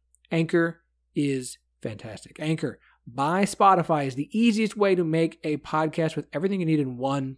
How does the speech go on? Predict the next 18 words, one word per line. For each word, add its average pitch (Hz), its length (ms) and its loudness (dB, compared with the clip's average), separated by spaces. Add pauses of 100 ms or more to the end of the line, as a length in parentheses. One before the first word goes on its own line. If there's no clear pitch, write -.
place. - 440 -16 (180)
It - 40 -16
has 110 100 -16
the - 80 -20
tools 190 340 2
that 185 80 4
allow 165 200 4
you 165 120 6
to 151 80 -2
record 170 440 2
and 180 100 -2
edit 175 160 0
your 170 100 0
podcast 143 600 -4 (440)
right 160 240 2
from 220 160 -6
your 208 140 2
phone 170 440 0